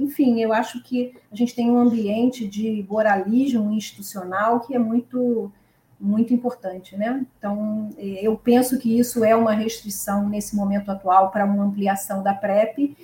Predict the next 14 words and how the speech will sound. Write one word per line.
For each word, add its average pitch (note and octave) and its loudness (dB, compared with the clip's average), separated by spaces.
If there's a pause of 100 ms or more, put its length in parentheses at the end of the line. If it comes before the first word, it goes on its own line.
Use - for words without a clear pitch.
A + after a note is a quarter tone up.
(160)
e B3 2
eu A#3+ 8
acho A#3+ 6
que C#4+ 4
a C#4+ 6
gente C4+ -2
tem B3 2
que - -6
fazer B3 2
um B3 2
trabalho A#3+ 4
de - -10
formiguinha, A3+ 0
realmente, G3+ -6